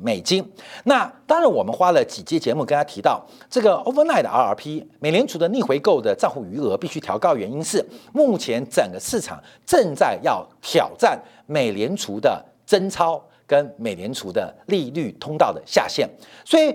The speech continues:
美联储不得不作为，提高了 overnight 的R R P。那另外我们要关注，呃，这个滞后指标，就是在调高了超额存款准备金利率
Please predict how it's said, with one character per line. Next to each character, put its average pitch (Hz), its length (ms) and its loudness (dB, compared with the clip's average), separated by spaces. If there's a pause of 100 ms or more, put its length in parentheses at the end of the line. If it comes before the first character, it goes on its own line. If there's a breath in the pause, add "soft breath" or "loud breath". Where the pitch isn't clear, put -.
美 175 100 2
联 220 140 2
储 208 180 -2
不 339 260 0
得 139 280 4
不 175 280 -4 (160)
作 262 300 4 (100)
为， 117 320 -2 (280 soft breath)
提 175 240 -4
高 226 320 2
了 165 260 2
overnight 202 440 2
的 104 60 -6
R 107 280 2
R 98 40 4
P。 135 280 -10 (320 loud breath)
那 233 240 4
另 285 240 2
外 214 120 6
我 117 60 0
们 95 80 -6
要 117 60 -2
关 185 240 2
注， 185 240 -6
呃， 127 80 -8
这 - 100 0
个 180 60 2
滞 226 120 2
后 226 80 6
指 131 140 -6
标， 135 260 2 (280 loud breath)
就 349 160 4
是 262 120 -2
在 220 140 4
调 156 240 2
高 202 180 6
了 165 200 2
超 330 320 4
额 170 240 6
存 202 240 -6
款 220 160 2
准 113 160 -2
备 139 100 2
金 175 260 -4
利 233 180 2
率 190 200 0